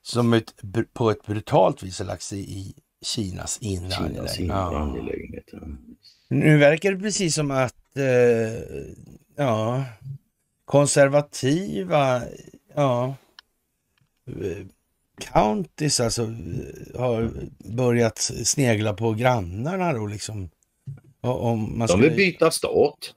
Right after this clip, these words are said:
Speaker 1: Ja, precis.
Speaker 2: Ja, vill de.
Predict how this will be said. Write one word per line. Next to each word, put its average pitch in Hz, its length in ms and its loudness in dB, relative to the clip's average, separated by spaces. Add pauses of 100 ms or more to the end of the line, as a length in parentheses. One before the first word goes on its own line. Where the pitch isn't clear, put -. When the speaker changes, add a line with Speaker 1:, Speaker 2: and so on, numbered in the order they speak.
(100)
Speaker 1:
Ja, 160 460 0 (420)
precis. 147 440 -10 (720)
Speaker 2:
Ja, - 120 -4
vill 143 120 -4
de. 110 140 -10